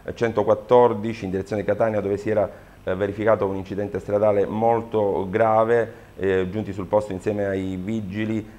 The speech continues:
e al personale del centodiciotto hanno accertato che due autovetture, una condotta da una donna di settantanove anni di origini catanesi, è in concorso, in, mm, in corso, mm, le cui condizioni sono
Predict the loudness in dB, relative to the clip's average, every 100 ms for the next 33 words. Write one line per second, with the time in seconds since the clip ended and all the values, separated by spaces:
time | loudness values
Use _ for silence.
0 | -4 2 4 2 2 -2 -2 -6 -4 -4
1 | -4 -6 -6 -6 -6 -6 -6 0 0 0
2 | -4 -4 -6 2 2 4 -2 -6 -12 -8
3 | -2 4 6 6 4 0 0 -2 -4 -6
4 | -2 2 4 2 0 -2 -2 -2 -2 -2
5 | -4 -2 -2 -4 -8 -6 -6 -4 -6 -6
6 | -6 -6 -6 -8 -6 -4 -4 -4 -6 -6
7 | -8 -10 -20 -20 -20 -20 -10 -6 -4 -6
8 | 2 2 2 -2 -6 -6 -6 -6 -6 -6
9 | -6 -8 -8 -8 -10 -4 -4 -4 -10 -10
10 | -10 -8 -8 -8 -8 -6 -4 -4 -6 -4
11 | -6 -4 -6